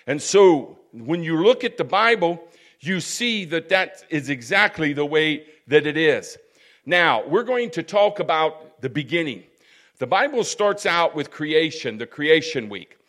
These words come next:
And it says, "In the beginning, in the beginning." What beginning? Whose beginning? God never had a beginning. He's always existed.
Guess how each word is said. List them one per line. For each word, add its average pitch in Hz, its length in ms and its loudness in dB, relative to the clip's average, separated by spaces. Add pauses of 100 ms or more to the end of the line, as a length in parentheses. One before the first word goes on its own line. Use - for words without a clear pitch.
(360)
And 156 160 -2
it 165 100 -4
says, 165 420 4
"In 277 240 0
the 262 80 2
beginning, 190 540 -2 (300)
in 233 240 0
the 233 100 -4
beginning." 135 640 -6 (440)
What 233 260 2
beginning? 107 480 -10 (480)
Whose 285 280 -2
beginning? 107 500 -10
God 202 340 2
never 233 300 2
had 196 240 0
a 180 60 -4
beginning. 135 580 -6
He's 131 180 -8
always 160 440 4
existed. 127 540 -8